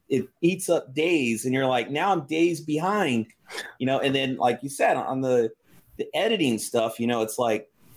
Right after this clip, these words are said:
I was spending a lot of late nights, you know, it's like, "Well, I can't really work on the car at night, so I'm gonna do all my editing at night." And I'm doing it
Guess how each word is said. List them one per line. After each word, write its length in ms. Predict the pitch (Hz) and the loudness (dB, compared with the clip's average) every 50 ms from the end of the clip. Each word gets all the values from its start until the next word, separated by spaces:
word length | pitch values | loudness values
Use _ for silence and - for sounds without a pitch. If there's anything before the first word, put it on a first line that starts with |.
| - - - - _ _ _ _ _ - 113 | -20 -20 -20 -20 _ _ _ _ _ -4 0
I 140 | 120 170 | 0 2
was 220 | 196 185 165 135 - | 2 2 0 -2 -2
spending 340 | - 147 147 143 147 135 123 | -2 -2 0 0 2 0 0
a 80 | 117 | 2
lot 220 | 117 127 139 139 127 | 2 2 2 2 0
of 120 | 120 120 | 0 0
late 280 | 135 156 175 170 - 165 | 0 0 0 0 -2 -2
nights, 640 | 156 156 180 190 175 147 139 127 - - - - - | 0 0 2 2 2 0 -2 -4 -4 -6 -6 -4 -2
you 100 | 135 131 | -2 0
know, 100 | 131 127 | 0 0
it's 120 | 123 - | -2 0
like, 160 | 143 135 - | -2 -2 0
"Well, 160 | - 143 156 160 | 0 2 2 2
I 60 | 160 | 2
can't 220 | - - 196 190 196 | 0 -4 -4 -2 0
really 120 | 190 170 | 0 2
work 220 | 160 175 170 170 170 | 4 2 2 2 0
on 60 | 156 | -2
the 60 | 143 127 | -4 -4
car 300 | - - 160 156 151 131 | -2 -2 0 2 2 2
at 100 | 101 127 | 0 0
night, 400 | 147 151 147 139 139 131 - - | 0 0 0 0 0 -2 -4 -4
so 120 | - 135 | -2 0
I'm 140 | 127 131 135 | 2 2 2
gonna 120 | 143 139 127 | 2 2 2
do 80 | 135 131 | 2 2
all 140 | 127 135 | 2 2
my 140 | 147 156 143 | 2 0 -2
editing 440 | - 151 156 156 147 139 131 127 127 | 0 -2 -2 -2 -2 -2 0 0 0
at 140 | 107 - - | -2 -2 -2
night." 440 | 127 139 143 135 123 120 117 - - | -2 0 0 0 0 -2 -2 -4 -6
And 80 | - 120 | -4 -2
I'm 100 | 120 120 123 | -2 0 2
doing 240 | 139 139 131 123 110 | 2 2 2 2 0
it 140 | 104 - | -2 -4